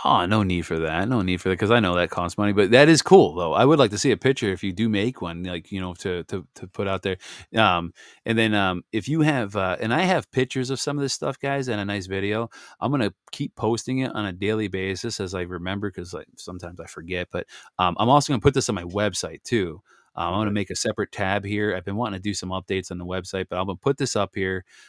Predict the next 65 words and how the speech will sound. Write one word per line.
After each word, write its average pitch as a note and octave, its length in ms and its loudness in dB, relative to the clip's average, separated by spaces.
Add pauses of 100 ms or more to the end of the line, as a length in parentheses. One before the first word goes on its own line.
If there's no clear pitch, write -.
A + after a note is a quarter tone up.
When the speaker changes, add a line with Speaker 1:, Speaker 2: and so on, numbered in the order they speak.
(100)
Speaker 1:
I'm F#2+ 100 -6
gonna F2 140 -2
also G#2+ 280 0
put A2 200 -4
the - 180 -8
email. F#2 600 -4 (300)
You G#2 120 -4
can F#2 220 -4
directly G#2 520 -2
reach A2 260 -4
out G#2+ 200 0
to G#2 280 -2
Randy, F2+ 600 -6 (220)
and, F2+ 360 -2 (160)
you A2+ 140 -2
know, G2+ 120 0
him A2+ 180 -2
and B2 120 0
Donna B2 280 0
will A#2+ 60 -2
get B2+ 200 -4
you A#2+ 80 0
hooked B2 220 -2
up. B2+ 100 0
And F#2 100 -8
like A#2+ 160 -6
I B2 40 -2
said, G#2+ 280 -2 (640)
at B2 140 -2
the C3 80 2
end C3+ 80 4
of C3+ 60 4
the C3+ 60 0
day, C3 360 4 (360)
I A#2 240 2
win A#2+ 200 2
either F#2 200 -2
way E2 120 -8
'cause F#2 180 -10
the, G2+ 140 -2
the G#2 180 -2
name's G#2+ 320 -2
getting F2 280 -6
out E2+ 160 -12
there, F2 100 -8
and F#2 100 -6
that's G2 180 -8
all F2+ 100 -6
I F2 60 -6
really F2 220 -6
care E2+ 260 -8
about. F2+ 320 -10
But G2 140 -2
anyway, A#2 340 6
I C3+ 140 2
know E3+ 160 6
it's - 140 4
getting B2+ 260 4
late, A#2+ 220 2
Randy, A2+ 480 2
and G#2 260 -2
I'm B2+ 260 -2
so B2+ 220 -2
glad G#2+ 300 -2
that G2+ 160 -4